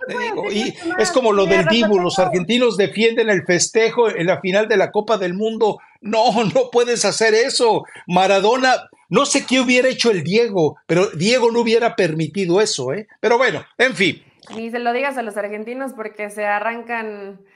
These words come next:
Speaker 1: te arrancan el último pelo que te quede, Rafa Ramos, se ponen, <laughs> se ponen muy locos.
Speaker 2: Primero
Speaker 1: Cuando,
Speaker 2: que ganen una Copa del Mundo de manera
Speaker 1: cuando te
Speaker 2: digna.
Speaker 1: pones con el Dibu
Speaker 2: Digo,
Speaker 1: y peor
Speaker 2: el
Speaker 1: aún con, con Diego Armando Maradona hablando de lo,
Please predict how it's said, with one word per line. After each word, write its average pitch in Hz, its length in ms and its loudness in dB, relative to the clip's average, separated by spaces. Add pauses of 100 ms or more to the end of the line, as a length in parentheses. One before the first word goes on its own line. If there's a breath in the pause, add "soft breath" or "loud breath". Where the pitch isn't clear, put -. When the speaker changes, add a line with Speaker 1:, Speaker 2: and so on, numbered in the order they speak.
(140)
Speaker 1:
te 220 100 -2
arrancan 311 360 0
el 269 120 -4
último 285 360 -6
pelo 277 240 -2
que 240 80 -6
te - 180 -10
quede, 247 220 -4
Rafa 220 300 -4
Ramos, 214 280 -4
se 208 120 -14
ponen, 220 640 -8
<laughs> - 40 -18
se 220 100 -12
ponen 247 340 -6
muy 269 220 -4
locos. 247 340 0 (520 loud breath)
Speaker 2:
Primero 247 320 4
Speaker 1:
Cuando, 254 100 4
Speaker 2:
que 226 100 2
ganen 247 300 2
una 254 240 4
Copa 240 280 2
del 196 160 2
Mundo 233 280 4
de 196 100 2
manera 185 260 2
Speaker 1:
cuando 247 200 4
te 254 60 0
Speaker 2:
digna. 233 240 2
Speaker 1:
pones 143 180 -2
con 240 180 -6
el 233 140 -6
Dibu 285 320 -8
Speaker 2:
Digo, 262 320 2
Speaker 1:
y 262 120 -8
peor 269 260 0
Speaker 2:
el 254 60 -2
Speaker 1:
aún 254 300 0
con, 208 640 -8
con 202 180 -10
Diego 208 160 -4
Armando 220 340 -6
Maradona 202 480 -6
hablando 208 400 -8
de 196 140 -6
lo, 185 420 -10